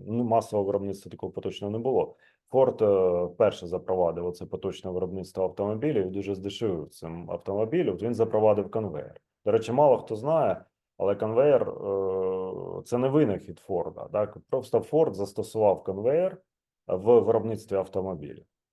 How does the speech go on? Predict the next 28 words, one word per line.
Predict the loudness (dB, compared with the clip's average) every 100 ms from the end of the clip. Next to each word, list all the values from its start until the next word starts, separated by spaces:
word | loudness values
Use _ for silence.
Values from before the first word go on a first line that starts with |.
| _
Да, | 0 6 8
а | 8 4
до | 2
цього | 0 2 4 4 4 2
конвейер | -2 -2 2 2 0
цілком | -6 -10 -8 -4
нормально | 0 0 0 -4
використовувався | -6 -10 -10 0 2 2 -2 -12
в |
текстильній | -12 -14 -8 -4 -2 -4
галузі, | 2 2 2 -2 -6
наприклад. | -8 -8 -16 -16 -20 _ _ _ _ _ _ _
Да, | 6 8 8 6
і | 2 0 0 0 2 2 2 2
це | 4 4
ще | 2
вісімнадцяте | -6 -6 -2 -2 -2 -8
століття. | -6 -4 -4 -4 -14 -18 _ _ _ _ _ _ _ 2
А | 6 6
Форд | 6 4 4
просто | 0 0 0
запозичив | -4 -4 -4 -4 -4 -10
цей | -6 -6
винахід, | -2 -2 -4 -6 -6
да, | 2 4 4
але | 4 2
в |
машинобудуванні. | 0 -8 -10 -8 -6 -4 -4 -4 -10